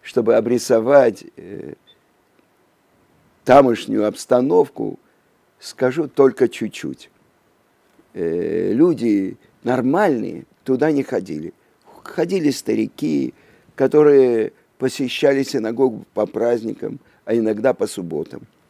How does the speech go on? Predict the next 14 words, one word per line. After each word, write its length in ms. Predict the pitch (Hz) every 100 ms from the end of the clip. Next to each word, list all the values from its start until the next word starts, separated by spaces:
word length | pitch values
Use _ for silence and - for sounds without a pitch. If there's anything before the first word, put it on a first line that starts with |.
| _ _ _ _ -
И 120 | 131
две 320 | 113 113 156
трети 500 | - 156 170 156 -
постоянного 840 | - - 123 - 120 147 151 123
миньяна 680 | 123 131 139 143 208 214 180 - _ _ _
были 260 | 156 208 180
стукачи. 760 | - - 160 143 - - - - - _ _ _ _
Ссорясь, 760 | - - 233 226 147 107 - _ _ _ _
они 300 | 127 165 190
кричали 760 | - 175 202 - - 185 143 107
и 180 | 107 143
грозили 640 | 131 156 175 135 190 160
один 360 | 131 117 135 117
другому: 540 | 113 123 101 92 78